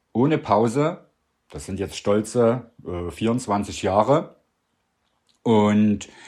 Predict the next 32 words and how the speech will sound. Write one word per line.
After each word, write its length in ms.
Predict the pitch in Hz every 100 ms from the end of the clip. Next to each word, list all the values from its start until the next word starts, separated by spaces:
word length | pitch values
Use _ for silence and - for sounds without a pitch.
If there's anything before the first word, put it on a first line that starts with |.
| - - - - -
vor, 680 | - 110 110 104 104 101 -
hey, 400 | 101 104 110 98 76
vier, 360 | - - 139 135
fünf 380 | - 123 113 113
Jahren, 480 | 117 139 151 156 139
ich 100 | -
hoffe, 140 | 110
ich 100 | 110
verschätze 340 | 107 - 117 147
mich 140 | 135
da 100 | 127
jetzt 160 | 127 131
nicht, 240 | 131 - _ - -
hat 200 | 107 110
das 260 | 104 -
einer 600 | 104 104 104 95 82 - -
wieder 220 | 135 170
aus 160 | 113
unserer 240 | 113 95 92
Lieblingsstadt 640 | 98 - 95 - 98 101 -
Bytom 580 | 80 135 - 101 110 120
übernommen, 640 | 110 95 92 107 160 - _
aber 200 | 82 90
der 80 | 95
ist 120 | 92
nicht 120 | 107
von 160 | - 104
Polonia, 420 | - 107 110 123
sondern 300 | 104 98 98
von 180 | - 90
Schirmbirki. 840 | - 92 80 - 123 127 120 143 - - - - - _ _ _ _
Und 640 | 110 101 101 98 92 -